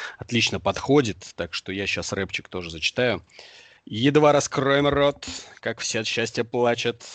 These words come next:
и знаем наперед, не может быть иначе". В общем, ребята,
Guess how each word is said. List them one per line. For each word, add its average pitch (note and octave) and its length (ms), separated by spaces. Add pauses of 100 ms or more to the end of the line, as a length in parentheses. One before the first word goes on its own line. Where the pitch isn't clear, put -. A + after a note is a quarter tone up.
(180)
и G2+ 80
знаем A#2 440
наперед, A#2+ 520 (220)
не A2 100
может B2+ 240
быть A2 160
иначе". A#2 460
В F2+ 360
общем, G#2 360
ребята, G2 800